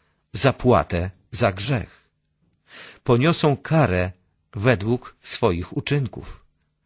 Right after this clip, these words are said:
różną pod względem trwania i nasilenia, która ostatecznie skończy się drugą śmiercią.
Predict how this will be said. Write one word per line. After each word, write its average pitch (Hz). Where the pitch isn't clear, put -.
różną 104
pod 98
względem 104
trwania 113
i 117
nasilenia, 110
która 127
ostatecznie 131
skończy 127
się 117
drugą 98
śmiercią. 82